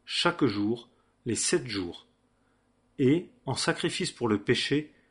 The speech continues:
un bouc chaque jour. Et il offrira, comme offrande de gâteau,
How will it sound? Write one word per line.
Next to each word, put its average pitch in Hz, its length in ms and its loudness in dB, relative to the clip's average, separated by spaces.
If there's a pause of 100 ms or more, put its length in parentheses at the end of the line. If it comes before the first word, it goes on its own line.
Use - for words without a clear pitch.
(360)
un 170 140 4
bouc 135 460 -2 (120)
chaque - 360 0
jour. 92 420 -4 (1300)
Et 147 100 4
il 120 120 6
offrira, 151 600 4
comme 113 180 -2
offrande 107 340 -2
de 101 120 0
gâteau, 117 480 -2